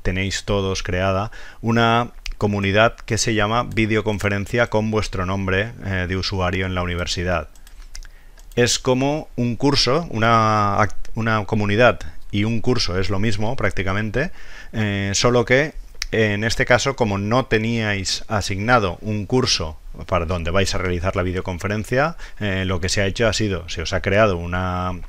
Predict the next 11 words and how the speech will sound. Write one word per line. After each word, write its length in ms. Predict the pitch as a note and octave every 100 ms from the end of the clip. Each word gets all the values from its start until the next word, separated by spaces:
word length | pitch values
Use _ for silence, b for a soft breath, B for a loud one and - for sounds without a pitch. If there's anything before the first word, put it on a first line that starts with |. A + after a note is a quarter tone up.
| - -
a-, 120 | G#2+
una 440 | - G2+ G2+ G2 F#2+
comunidad 500 | G2+ G2+ G2+ A#2+ C#3+
que 140 | A2
se 100 | G2
llama 180 | G2 A2+
videoconferencia, 880 | G2+ F#2 F2+ F#2 F2+ G#2 G#2+ C3+ D3 B B
vuestro 320 | A2+ G2 F#2+
nombre 240 | F#2 G2 F2
de 80 | F2
usuario. 500 | - F2 D#2 D#2